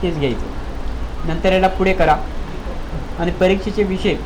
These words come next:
म्हणजे आपल्या परीक्षेचे विषय कोणते कोणते राहतील आपल्या, हे सर्व आपल्या याच्यावर दिसतील. याच्यावर दिसते माय-, Windows आहे,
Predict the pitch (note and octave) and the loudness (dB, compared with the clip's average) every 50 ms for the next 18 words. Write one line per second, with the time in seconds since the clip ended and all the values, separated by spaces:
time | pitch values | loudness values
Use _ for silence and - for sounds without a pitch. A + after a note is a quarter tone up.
0 | - - - - D#3 - F3+ F3+ - G3 F#3+ - - - G3 - - - G#3 F#3+ | -6 -8 -6 -4 0 2 2 2 2 0 0 2 2 2 2 0 0 0 0 0
1 | F#3 F3 G#3 F#3+ - F#3+ F#3 G3 F#3 F#3+ F#3 F#3+ F#3+ F#3 F#3 F#3+ F#3 F#3 F3+ - | 0 0 0 0 2 2 2 2 0 0 0 2 2 2 2 4 2 2 2 4
2 | F#3+ F#3 F#3+ F#3 - F#3+ F#3+ F#3+ F3+ F#3 F#3 F3+ F3+ F3 F#3 F3+ F3 E3+ F3+ F3 | 2 2 2 0 0 2 2 2 2 2 0 -2 0 0 0 0 0 0 -2 -2
3 | - F#3 F3 F#3 - - - - - - - - - - - - - - - D#3+ | -2 -2 -2 -2 -4 -4 -4 -4 -4 -4 -2 -2 -2 -4 -4 -6 -6 -4 -2 -2
4 | D#3+ F3+ F3+ F3+ F3+ F3 F3 F3 - - F3+ E3+ E3+ E3 E3 - - - - E3 | 2 4 4 6 6 4 2 -2 -2 -2 0 2 2 2 2 2 -2 -4 -2 -2
5 | D#3 D#3+ E3+ F#3 F#3 F3+ F3 E3+ E3 E3+ - - - - - | 0 0 2 2 4 6 8 8 8 6 4 -2 -4 -6 -6